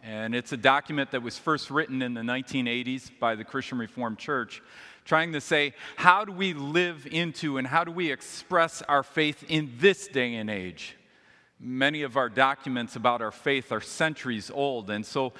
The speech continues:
this document was an attempt to, to put us into our context and things that we bump into and are familiar with. And so this morning, we're gonna begin that by, by looking at, uh, Article forty-one out of it together.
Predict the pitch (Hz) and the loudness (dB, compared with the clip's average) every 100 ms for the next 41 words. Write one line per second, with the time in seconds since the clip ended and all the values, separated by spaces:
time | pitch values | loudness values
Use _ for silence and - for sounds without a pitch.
0 | - - 120 123 175 - 165 156 151 147 | -16 -14 -2 2 2 6 6 6 0 -4
1 | 127 131 131 131 - 165 180 - 147 120 | -2 -2 0 -2 0 -2 0 2 0 0
2 | - - - 143 - 190 185 151 - 160 | -10 -18 -2 -2 0 2 2 0 -4 -2
3 | 156 - 156 139 135 139 147 - 165 151 | -2 -2 -2 -2 0 4 2 2 0 0
4 | 143 151 139 - 123 120 160 147 123 127 | 2 -2 -2 -2 -4 -2 -2 -2 0 0
5 | 120 110 127 147 123 131 123 135 131 - | 0 -2 -2 0 2 0 0 -4 -4 -6
6 | 135 123 113 107 - 120 113 123 120 101 | -4 -2 0 0 -2 -6 -2 -2 -4 -4
7 | 95 95 - - _ _ _ - - - | -4 -6 -8 -20 _ _ _ -20 -20 -10
8 | 117 - 156 131 - 165 170 175 151 131 | -10 0 0 0 -6 -2 0 0 -2 -4
9 | 165 170 143 120 117 135 180 151 123 127 | -2 -2 -4 -4 -2 2 2 2 2 0
10 | 117 131 123 - - - 147 143 175 190 | 2 2 2 -6 -16 2 2 4 -2 0
11 | 175 147 135 - 120 131 127 - 147 147 | 2 2 2 -4 0 2 2 2 4 4
12 | 151 139 - 151 151 131 123 131 110 107 | 2 -2 -2 -4 -2 -2 0 0 0 -2
13 | 98 110 - 107 107 107 98 87 | -4 -8 -8 -6 -2 -2 -2 -8